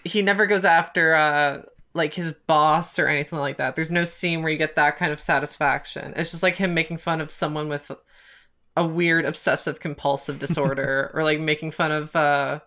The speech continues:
Speaker 2: <laughs>
Speaker 1: a, a woman for looking for, like, a children's movie.
Speaker 2: It's a v-, it's a very, uh, Gen X idea,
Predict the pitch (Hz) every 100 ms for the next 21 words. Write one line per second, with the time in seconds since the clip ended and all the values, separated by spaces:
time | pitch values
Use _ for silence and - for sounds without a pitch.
0 | _ 143 147 135 151 123 _ _ _ _
1 | _ _ _ _ _ _ 175 175 160 156
2 | 180 170 175 165 160 156 156 - - -
3 | 175 160 160 170 156 - 175 147 151 147
4 | 143 - - 165 - 160 147 151 139 143
5 | 139 139 139 143 156 _ _ _ _ _
6 | _ _ _ _ - 143 151 - - 147
7 | 131 135 - 139 - 139 135 147 175 160
8 | - 131 117 123 127 117 117 - - 120
9 | 107 104 107 101 98